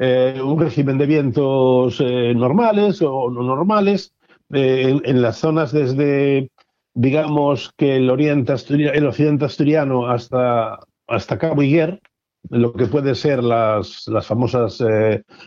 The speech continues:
tormentas que se montan en verano, ¿no? En lo, eh,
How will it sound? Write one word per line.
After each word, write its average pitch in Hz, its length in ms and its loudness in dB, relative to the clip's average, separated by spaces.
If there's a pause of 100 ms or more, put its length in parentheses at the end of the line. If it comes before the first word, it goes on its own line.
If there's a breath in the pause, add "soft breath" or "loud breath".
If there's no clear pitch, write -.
(120)
tormentas 123 720 -2
que 127 100 -2
se 120 80 -2
montan 123 320 -2
en 117 140 2
verano, 180 340 2
¿no? 196 260 0
En 117 640 0
lo, 113 140 2
eh, - 720 -20